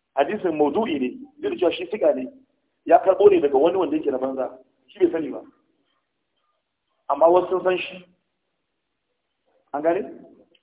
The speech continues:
To sannan kuma akwai ƙarya wanda yake na maslaha. An biyo wani mutum a guje, mutumin kirki ne kaga an biyo shi a guje. Wasu ƴan iska za su kashe shi. Ƴan sara suka sun bi shi da makami a guje ya faɗa gidanka.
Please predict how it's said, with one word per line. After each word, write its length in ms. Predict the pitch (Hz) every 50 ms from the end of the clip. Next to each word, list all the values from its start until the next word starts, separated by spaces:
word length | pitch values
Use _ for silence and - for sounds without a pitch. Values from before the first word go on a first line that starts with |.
| _ _ _ _ -
To 60 | -
sannan 180 | 151 156 175 190
kuma 200 | 202 202 196 165
akwai 140 | - 190 190 190 -
ƙarya 640 | 185 - 196 196 202 208 202 196 196 - - - -
wanda 220 | 156 156 151 165
yake 200 | 180 175 160 165
na 80 | 156 156
maslaha. 640 | 170 170 165 156 165 165 156 127 - - - - - _ _ _ _ _ _ _ _ _ _ _ _ _ _ _ _ _ _ _ -
An 180 | 185 202 196
biyo 220 | 185 196 208 202 196
wani 140 | 202 202 202
mutum 320 | 196 - - 196 180 - 156
a 40 | 277
guje, 320 | 262 269 - 302 349 359
mutumin 360 | 175 156 - - 202 269 - -
kirki 280 | 180 - - - - 156
ne 80 | 160
kaga 200 | 160 165 170 -
an 100 | 170 175 170
biyo 140 | 320 359 370
shi 80 | - -
a 40 | 339 330
guje. 460 | - 370 - 247 453 - - - - - - - - _ _ _ _ _ _ _ _ _ _ _ _ _ -
Wasu 160 | 165 185 -
ƴan 180 | - 196 185 190 214
iska 180 | 202 - 165 151
za 80 | 165 170
su 40 | -
kashe 220 | - 170 - 143 117
shi. 280 | - - - - _ _ _ _ _ _ _ _ _ _ _ _ _ _ _ _ _ _ _ _ _ _ -
Ƴan 140 | 165 170 330
sara 240 | 170 170 165 170 165
suka 320 | - - 339 - 147 123
sun 160 | - 160 160 156
bi 80 | 170
shi 120 | 165 - -
da 80 | 139
makami 420 | 131 - 147 - 156 156 156 165 156
a 60 | 143
guje 240 | 131 127 127 139 165
ya 60 | 170 160
faɗa 280 | 170 175 - 139 139
gidanka. 440 | - 143 151 147 143 - 123 - -